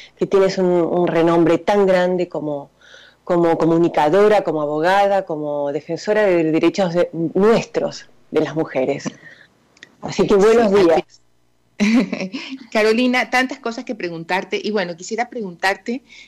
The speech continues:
Speaker 2: en primer lugar, eso último que acabas de decir. Vamos a hablar de Sergio, del film, sí, claro, pero, eh, quisiera hablar de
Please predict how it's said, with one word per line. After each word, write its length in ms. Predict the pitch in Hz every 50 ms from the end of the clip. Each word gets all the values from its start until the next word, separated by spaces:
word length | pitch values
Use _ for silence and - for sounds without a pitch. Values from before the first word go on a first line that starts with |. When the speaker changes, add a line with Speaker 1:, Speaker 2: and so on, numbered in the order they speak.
| _ -
Speaker 2:
en 160 | - 196 202
primer 300 | - - 190 190 185 190
lugar, 380 | 202 214 208 208 202 202 208 208
eso 240 | - 190 190 - 214
último 340 | 196 196 196 202 185 190 185
que 80 | - 165
acabas 320 | 156 - 156 156 160 175
de 100 | 165 151
decir. 360 | 139 139 135 - - - - _ _ _ - - - - - - - - -
Vamos 300 | 190 202 214 226 233 240
a 40 | 220
hablar 220 | 190 196 190 180
de 80 | 180 175
Sergio, 540 | 170 - 208 196 190 196 180 190 196 190
del 180 | 180 180 175 180
film, 380 | 175 - 208 202 202 202 196 196
sí, 320 | - - 214 214 240 254
claro, 400 | - 165 156 170 196 214 226 - - _
pero, 420 | - 214 196 196 202 196 - - _ -
eh, 220 | 190 196 196 196
quisiera 320 | - 226 220 - 311 359
hablar 340 | 359 311 285 285 294 302 247 - -
de 720 | 185 190 214 214 208 208 202 196 196 185 - - 180